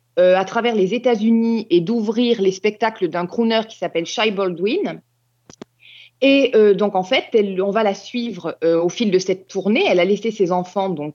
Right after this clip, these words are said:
euh, avec leur père. Et on la suit, donc, de, euh, Miami à, à, à Las Vegas, euh, en passant par Los Angeles.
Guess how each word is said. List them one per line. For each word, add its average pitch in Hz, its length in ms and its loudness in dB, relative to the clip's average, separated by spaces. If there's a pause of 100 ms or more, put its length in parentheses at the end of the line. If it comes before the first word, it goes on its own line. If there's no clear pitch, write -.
euh, 143 100 -4
avec 143 220 -4
leur - 140 -12
père. 277 360 -2 (420)
Et 220 100 4
on 226 80 4
la 196 120 2
suit, 302 300 -4
donc, 214 240 0
de, 202 420 4
euh, - 20 6
Miami 208 800 2
à, 165 640 -4
à, - 20 -10 (1080)
à 180 120 2
Las 185 220 2
Vegas, 185 600 0
euh, 175 180 0
en 170 120 -4
passant 175 320 -6
par 175 120 -2
Los 165 160 -8
Angeles. 180 540 -2